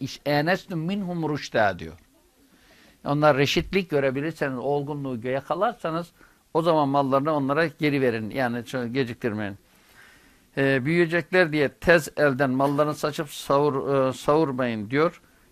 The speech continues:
E, do-, doğru olan bu. Yetimlere mallarını verin, e, temizi pise karıştırmayın buyururken bu durumda çocukların evlendirilmesine,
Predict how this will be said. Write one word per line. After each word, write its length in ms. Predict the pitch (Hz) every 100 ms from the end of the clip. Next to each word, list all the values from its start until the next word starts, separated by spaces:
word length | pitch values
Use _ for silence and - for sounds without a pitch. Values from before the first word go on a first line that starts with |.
| _
E, 60 | 131
do-, 800 | 131 127 120 120 117 - 123 131
doğru 240 | 143 135
olan 320 | 123 147 175
bu. 200 | 165 123 - 107 _ _ _
Yetimlere 480 | 131 147 156 151 147
mallarını 520 | 143 135 139 127 117
verin, 340 | 135 139 135 120 -
e, 420 | 131 123 120 113 113 _ _
temizi 380 | - 135 135 147
pise 300 | 147 - 156
karıştırmayın 760 | - 135 139 - 139 131 117 101 _ _ _ _
buyururken 540 | 147 147 127 160 156
bu 100 | 151
durumda 340 | 135 127 120 113
çocukların 500 | 156 143 143 131 120
evlendirilmesine, 840 | 135 135 135 127 127 127 160 175